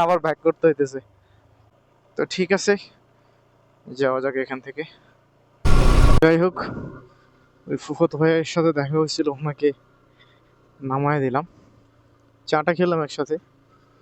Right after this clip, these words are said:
তো রাত হয়ে গেছে মোটামুটি, তো এখন চলে যাব বাসায়। তো আপাতত বাসায় চলে যাচ্ছি।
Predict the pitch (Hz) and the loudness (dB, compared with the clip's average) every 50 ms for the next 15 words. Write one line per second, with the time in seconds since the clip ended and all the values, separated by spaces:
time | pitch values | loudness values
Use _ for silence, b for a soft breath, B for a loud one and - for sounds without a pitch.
0 | _ _ _ _ _ _ _ _ _ - 131 131 131 135 139 143 - - 160 156 | _ _ _ _ _ _ _ _ _ -6 -4 -2 0 0 -2 -2 -2 0 0 0
1 | 151 147 143 131 151 147 147 139 143 139 139 131 143 143 - - - - _ _ | 0 0 -2 -4 -6 -6 -6 -6 -6 -8 -8 -8 -10 -12 -12 -12 -20 -20 _ _
2 | _ _ _ _ _ _ _ _ _ _ _ _ _ _ _ _ _ 262 262 269 | _ _ _ _ _ _ _ _ _ _ _ _ _ _ _ _ _ _ _ _
3 | 269 _ _ 269 269 269 _ _ 269 269 269 _ _ - - _ _ _ _ _ | _ _ _ _ _ _ _ _ _ _ _ _ _ -20 -20 _ _ _ _ _
4 | _ _ _ _ _ _ _ _ - - - 127 - - - 123 123 127 131 123 | _ _ _ _ _ _ _ _ -14 -10 -10 -10 -10 -8 -8 -6 -6 -6 -6 -8
5 | - - 143 135 139 143 139 139 139 131 135 131 - - 135 151 151 B B B | -2 -2 -2 0 0 0 0 -2 -2 -2 -4 -4 -2 -2 -4 -4 -4 B B B
6 | B B B B _ _ _ _ _ _ _ _ - - 165 165 190 202 202 190 | B B B B _ _ _ _ _ _ _ _ -2 0 0 2 4 2 2 2
7 | 202 180 165 156 185 208 185 208 208 202 196 180 - - - | 2 2 2 2 0 -2 -2 0 0 0 0 0 -2 -4 -4